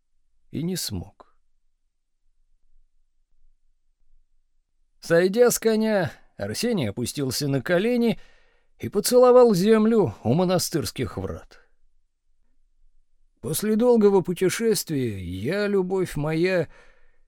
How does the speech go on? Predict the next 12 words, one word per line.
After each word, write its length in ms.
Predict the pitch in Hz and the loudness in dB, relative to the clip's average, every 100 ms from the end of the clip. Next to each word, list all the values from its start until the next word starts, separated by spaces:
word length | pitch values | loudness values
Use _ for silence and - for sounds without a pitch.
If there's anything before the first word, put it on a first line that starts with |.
| - | -12
вернулся 640 | - 147 175 196 175 156 | -4 -2 0 -2 -2 -4
домой», — 540 | 143 156 170 196 110 - _ _ | -2 0 0 -2 -6 -10 _ _
сказал 440 | - 123 120 131 | -8 -4 -2 0
Арсений 500 | 117 107 - 127 95 | 0 -2 -4 -6 -6
Устине. 600 | 95 104 - 120 87 - _ _ _ _ _ _ _ _ _ _ | -8 -8 -8 -10 -14 -18 _ _ _ _ _ _ _ _ _ _
«Твое 580 | - 147 277 320 339 330 | -8 -2 0 0 0 -2
путешествие 960 | 302 311 294 294 - 294 262 - 277 269 | -2 -4 -2 -2 0 0 0 -4 -2 -2
только 360 | 254 269 226 | 0 -2 -2
начинается», — 880 | 262 254 - 254 226 226 226 - 233 | -4 -4 -4 -2 0 0 0 -2 -2
возразил 540 | 220 190 190 165 160 120 | 0 2 2 0 0 -4
старец 480 | - 170 113 101 - | -2 -2 -2 -4 -4
Иннокентий. 720 | 139 151 - 104 104 98 | -2 -4 -6 -10 -10 -16